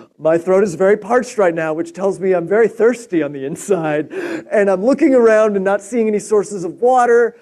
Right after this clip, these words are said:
so I'm just wondering what you might do about that.'" <laughs> Maybe you are way more like Jesus than I am, but I can resonate with this. When trouble and difficulty kind of closes in,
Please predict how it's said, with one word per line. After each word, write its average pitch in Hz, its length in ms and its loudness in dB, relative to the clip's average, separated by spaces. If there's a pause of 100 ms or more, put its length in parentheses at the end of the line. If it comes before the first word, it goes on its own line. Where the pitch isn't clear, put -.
(120)
so - 120 -6
I'm 226 120 0
just 226 160 -4
wondering 202 340 0
what 196 140 0
you 180 60 -4
might 165 200 0
do 185 120 0
about 143 260 -8
that.'" 92 260 -18 (1120)
<laughs> 359 600 -12
Maybe 247 340 2
you 247 160 2
are 190 140 4
way 214 680 4
more 226 560 2
like 180 240 0
Jesus 180 380 -6
than 175 280 -2
I 196 280 0
am, 147 380 -10
but 175 180 -4
I 190 160 -2
can 208 320 -6
resonate 247 520 0
with 170 200 -8
this. 147 260 -8
When 214 160 0 (240)
trouble 214 460 0
and 196 100 -2
difficulty 269 600 -2
kind 240 160 -6
of - 80 -6
closes 202 500 -2
in, 240 400 0